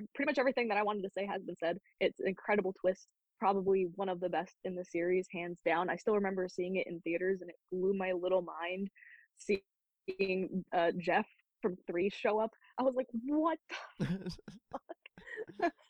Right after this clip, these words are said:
Speaker 1: So that was definitely incredible. Um, I really like Strom and Perez's, um, uh, their dynamic is really great, and I really like John's origin story as well. It's pretty sad to see how he became the way he is,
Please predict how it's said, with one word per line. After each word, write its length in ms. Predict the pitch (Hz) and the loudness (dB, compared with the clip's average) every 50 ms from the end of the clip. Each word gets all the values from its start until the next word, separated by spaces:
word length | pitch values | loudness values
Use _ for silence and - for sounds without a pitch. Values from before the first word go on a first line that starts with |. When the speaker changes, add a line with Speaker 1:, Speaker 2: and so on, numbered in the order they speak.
| _ _ _ _ | _ _ _ _
Speaker 1:
So 220 | _ - 277 233 226 | _ -6 -4 -4 -2
that 120 | 233 240 - | -4 -4 -4
was 160 | 277 269 240 | -6 -6 -4
definitely 440 | 233 226 226 - 247 226 226 220 202 | -6 -6 -6 -8 -10 -8 -6 -6 -6
incredible. 760 | 196 202 - _ _ 196 190 190 175 175 170 160 165 165 - - | -6 -8 -10 _ _ -6 -4 -4 -4 -4 -4 -2 -2 -2 0 0
Um, 380 | 170 165 160 160 165 165 175 - _ _ _ - - _ - | 0 0 0 -2 -4 -8 -12 -14 _ _ _ -20 -12 _ 0
I 20 | 196 | 4
really 280 | 233 240 233 226 220 214 214 | 6 6 6 4 2 0 -2
like 140 | 214 214 - | -2 -2 -2
Strom 460 | - - - 196 - - 190 196 196 196 | -6 -12 -16 -14 -6 -4 -4 -2 -2 -2
and 160 | 190 196 202 - | -4 -6 -6 -6
Perez's, 680 | - 185 185 185 185 185 190 185 180 175 175 180 - - - _ _ | -4 -2 0 -2 -2 0 0 0 0 0 -4 -6 -10 -14 -14 _ _
um, 600 | - 170 165 165 165 160 160 160 160 160 160 165 - _ _ _ _ _ _ _ _ _ _ _ | -2 -2 -2 -2 -2 -2 -2 -4 -6 -8 -10 -12 -14 _ _ _ _ _ _ _ _ _ _ _
uh, 260 | - 165 160 160 - - | 2 4 4 4 2 2
their 160 | 175 175 175 | 2 2 2
dynamic 520 | 180 175 175 165 160 160 160 160 - - - | 2 2 0 0 -2 -2 -2 -2 -4 -6 -8
is 120 | - - - | -8 -8 -4
really 200 | - - - 175 | -2 0 0 0
great, 360 | 165 - 170 170 165 165 - - | 2 4 6 8 8 8 6 4
and 100 | 180 180 | 0 -2
I 40 | 185 | 0
really 320 | 185 185 190 190 190 185 | 2 2 2 2 2 2
like 260 | 180 175 175 175 175 - - _ _ - | 0 0 0 -2 -2 -4 -12 _ _ -2
John's 360 | 185 175 170 170 170 170 170 - _ - | 0 2 2 0 0 -4 -8 -10 _ 0
origin 400 | 170 190 202 196 170 170 170 170 | 2 4 4 4 4 0 -6 -8
story 380 | - - 175 180 175 180 175 175 | -8 -6 -4 -2 -2 -2 -2 -4
as 100 | 170 170 - | -6 -4 0
well. 260 | 170 180 175 170 165 | 2 4 4 4 2
It's 180 | 180 - - - _ | 0 -2 -8 -6 _
pretty 180 | 359 339 339 - | 2 2 2 2
sad 480 | - - 254 262 247 214 202 185 180 - - | 2 4 6 6 6 6 4 2 -4 -8 -6
to 100 | 185 175 175 | -6 -6 -6
see 360 | - - 208 196 180 175 170 180 | -10 -14 -10 -8 -6 -6 -6 -6
how 240 | 190 170 165 160 165 175 | -6 -6 -6 -6 -6 -8
he 200 | - 175 170 165 165 | -8 -8 -6 -6 -6
became 340 | 160 160 - - 208 190 185 | -8 -10 -2 -2 -2 0 0
the 80 | 170 170 | 0 0
way 180 | 175 170 180 - | 0 0 -2 -4
he 180 | 180 170 175 | -4 -4 -2
is, 260 | 175 175 170 175 185 | -2 -2 -2 -4 -6